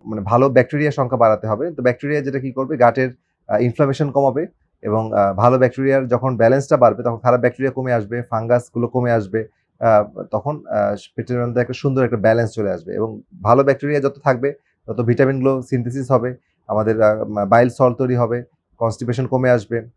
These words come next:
ঠিক আছে? আমাদের অনেক সেরোটোনিন রিলিজ হবে, যেটাকে ভালো ঘুমের জন্য ইম্পর্টেন্ট, ঠিক আছে? আমাদের শরীরকে কুল ডাউন করার জন্য ভালো ব্যাকটেরিয়ার গ্রোথ থাকা খুব জরুরি এবং সর্বোপরি ইমিউন সিস্টেমকে সে খুব হেলদি রাখে। এছাড়া আমাদের যেটা করতে হবে, স্টমাকের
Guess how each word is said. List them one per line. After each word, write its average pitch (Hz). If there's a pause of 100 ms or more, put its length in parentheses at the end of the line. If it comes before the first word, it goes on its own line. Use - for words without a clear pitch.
(260)
ঠিক 143
আছে? 156
আমাদের 117
অনেক 135
সেরোটোনিন 127
রিলিজ 120
হবে, 113
যেটাকে 113
ভালো 107
ঘুমের 120
জন্য 120
ইম্পর্টেন্ট, 110 (380)
ঠিক 156
আছে? 151
আমাদের 120
শরীরকে 127
কুল -
ডাউন 131
করার 117
জন্য 123
ভালো 107
ব্যাকটেরিয়ার 117
গ্রোথ 113
থাকা 120
খুব 135
জরুরি 87 (380)
এবং 110 (100)
সর্বোপরি 139 (320)
ইমিউন 143
সিস্টেমকে 127
সে 113
খুব 107
হেলদি 110
রাখে। 87 (600)
এছাড়া 135
আমাদের 131 (140)
যেটা 110
করতে 120
হবে, 143
স্টমাকের 131